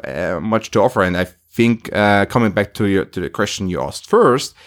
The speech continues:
uh, not to me, but, uh, to Matthias, is, yes, I think it's a must-win situation. To get through to the next round,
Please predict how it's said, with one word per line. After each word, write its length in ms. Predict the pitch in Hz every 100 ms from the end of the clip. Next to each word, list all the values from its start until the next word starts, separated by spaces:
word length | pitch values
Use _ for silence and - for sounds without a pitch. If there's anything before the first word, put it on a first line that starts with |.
| - - -
uh, 140 | 101 98
not 160 | 107
to 80 | -
me, 240 | 110 170
but, 360 | 117 87 - -
uh, 100 | 95
to 120 | -
Matthias, 560 | 92 82 202 190 117 120
is, 160 | 107 - -
yes, 240 | 214 175
I 80 | 69
think 220 | 92 117
it's 100 | 110
a 60 | 120
must-win 500 | 104 110 - 120 113
situation. 540 | 113 113 135 139 107
To 100 | 101
get 240 | 104 135 139
through 240 | - 139
to 120 | 143 127
the 60 |
next 340 | 113 117 - -
round, 420 | 135 135 104